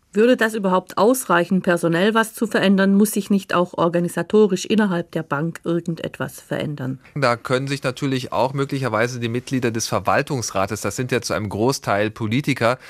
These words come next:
Speaker 2: vielleicht auch selbst ein paar Gedanken über ihre Rolle machen. Es wäre vielleicht nicht schlecht, wenn die K F W zukünftig von echten Profis überwacht wird und nicht nur von Politikern.
Speaker 1: Nun wurden ja auch schon Befürchtungen geäußert, dass der Schaden für die K F W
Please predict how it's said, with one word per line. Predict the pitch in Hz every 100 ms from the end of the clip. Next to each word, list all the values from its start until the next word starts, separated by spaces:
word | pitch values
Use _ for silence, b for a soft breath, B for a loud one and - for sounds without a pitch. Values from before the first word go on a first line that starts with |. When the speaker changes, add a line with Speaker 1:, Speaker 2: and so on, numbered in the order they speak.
| B B
Speaker 2:
vielleicht | B - 117 113 123 110
auch | 110
selbst | 107 110 135 -
ein | - 131
paar | 131 127
Gedanken | 123 113 123
über | 117 104 -
ihre | 123 139 151
Rolle | 127 120 135 135
machen. | 113 113 156 143 B B B
Es | 110
wäre | 117 127 135
vielleicht | 120 107 -
nicht | 110
schlecht, | - 104 110 -
wenn | - 101 120
die | 107 107
K | - 107 80
F | 95 -
W | 110
zukünftig | - 117 - 107 - 110 101
von | - 107
echten | 78 123 - 107
Profis | 90 - 98 - 101
überwacht | - 95 92 87 95 - 101
wird | 101 113 -
und | 95
nicht | 95 -
nur | 98
von | - 95
Politikern. | 98 95 107 123 120 113 - _
Speaker 1:
Nun | 208 220 196
wurden | 220 226
ja | 233 196
auch | 208
schon | - 214
Befürchtungen | 185 190 214 226 - 214 214
geäußert, | 185 - 165 208 233
dass | 185 185
der | 185
Schaden | 180 180 180 262 196
für | 175 175
die | 170
K | - 165
F | 170 -
W | 170